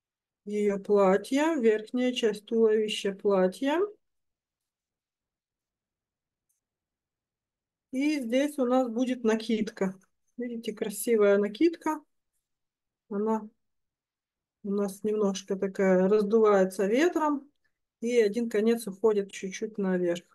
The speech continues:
И здесь мы уже начинаем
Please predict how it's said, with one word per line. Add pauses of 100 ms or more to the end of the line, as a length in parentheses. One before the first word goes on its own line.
(2750)
И
здесь
мы
уже
начинаем